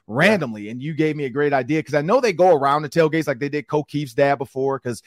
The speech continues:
Speaker 2: Yep.
Speaker 1: he does a big breakfast deal. He, I mean, he was out there all day. He gets there, like, eight A M. He does breakfast from the field. He does lunch from the field. Like, he just hangs out with the T V waiting for kickoff. And so now we gotta check out Ken Spaeth's,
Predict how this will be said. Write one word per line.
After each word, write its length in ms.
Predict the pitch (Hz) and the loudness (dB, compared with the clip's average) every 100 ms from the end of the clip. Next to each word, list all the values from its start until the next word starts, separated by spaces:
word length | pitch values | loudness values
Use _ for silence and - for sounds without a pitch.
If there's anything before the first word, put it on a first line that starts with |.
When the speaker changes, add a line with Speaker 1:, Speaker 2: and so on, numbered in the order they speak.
| - - | -20 -10
Speaker 2:
Yep. 100 | 101 | -4
Speaker 1:
he 140 | 156 | -2
does 280 | 143 147 135 | 0 0 0
a 60 | 131 | 0
big 300 | 143 143 104 | -2 -2 -4
breakfast 500 | 131 - - 143 - | -4 -4 -8 -8 -4
deal. 380 | 139 147 147 | 0 2 2
He, 100 | 131 | 0
I 40 | 131 | -4
mean, 120 | 131 | 2
he 80 | 226 | 2
was 100 | 220 | 2
out 140 | 147 | 0
there 120 | 139 139 | 0 0
all 140 | 123 | 0
day. 200 | 113 113 | -4 -8
He 100 | 143 | -6
gets 160 | 175 - | -6 -2
there, 140 | 156 | 0
like, 200 | 139 113 - | 0 -4 -4
eight 180 | 156 | -2
A 220 | 151 143 131 | 0 0 -2
M. 220 | 131 139 | -4 -6
He 60 | |
does 160 | 120 107 | -10 -8
breakfast 500 | 87 165 151 156 147 | 0 0 0 -6 -6
from 100 | 151 | -8
the 80 | 139 | -10
field. 480 | - 143 139 139 131 _ - | -6 -2 0 0 -2 _ -16
He 80 | 156 | -10
does 240 | 120 95 | -10 -4
lunch 260 | 127 165 - | 0 0 0
from 140 | 147 | -4
the 100 | 139 | -6
field. 420 | - 143 143 139 | -6 -4 -2 -2
Like, 140 | 131 127 | -4 -4
he 100 | 208 | -6
just 200 | 175 - | -8 -6
hangs 280 | 147 151 135 | -4 -4 -2
out 160 | 143 127 | -2 -2
with 80 | |
the 80 | 101 | -8
T 220 | - 151 | -14 -14
V 320 | 131 139 135 127 _ _ - | -10 -8 -8 -10 _ _ -8
waiting 260 | 202 160 | -6 -6
for 100 | 127 | -8
kickoff. 540 | - 160 151 139 131 120 | -4 -4 0 0 0 -2
And 80 | 117 | -10
so 140 | 127 | -8
now 300 | 127 143 139 | -2 0 2
we 60 | 139 | 2
gotta 180 | 175 175 | 0 0
check 160 | 233 | 0
out 140 | 214 - | 0 0
Ken 140 | 214 | -4
Spaeth's, 420 | - 208 196 180 | -2 -2 -2 -2